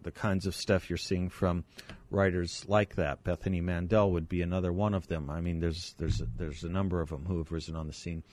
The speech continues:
But I think a lot of it is gonna come from the Andrew Sullivans and Jonathan Rausches, too. The acti-, the, the, the veteran activists, thinkers, and writers in the L G community. Um, and, um,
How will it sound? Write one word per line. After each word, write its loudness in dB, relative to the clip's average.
But 8
I 8
think 4
a 8
lot 12
of 4
it 6
is 2
gonna 4
come 2
from 0
the 6
Andrew 4
Sullivans 4
and 4
Jonathan 6
Rausches, 4
too. -4
The 2
acti-, 4
the, 6
the, 4
the 2
veteran 6
activists, 0
thinkers, 0
and 0
writers 2
in -6
the -2
L -2
G -8
community. -12
Um, -2
and, -4
um, 2